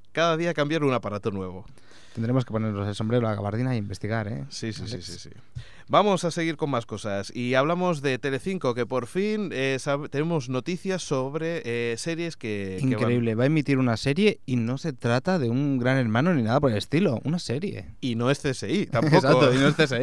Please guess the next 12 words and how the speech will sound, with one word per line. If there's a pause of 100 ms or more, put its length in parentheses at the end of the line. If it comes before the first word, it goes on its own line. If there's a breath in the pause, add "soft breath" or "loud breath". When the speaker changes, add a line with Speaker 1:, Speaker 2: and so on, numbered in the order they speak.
Speaker 2:
I,
exacto. (280)
Speaker 1:
<laughs>
Speaker 2:
Que
solo
viven
de
C
S
I
Gran
Hermano.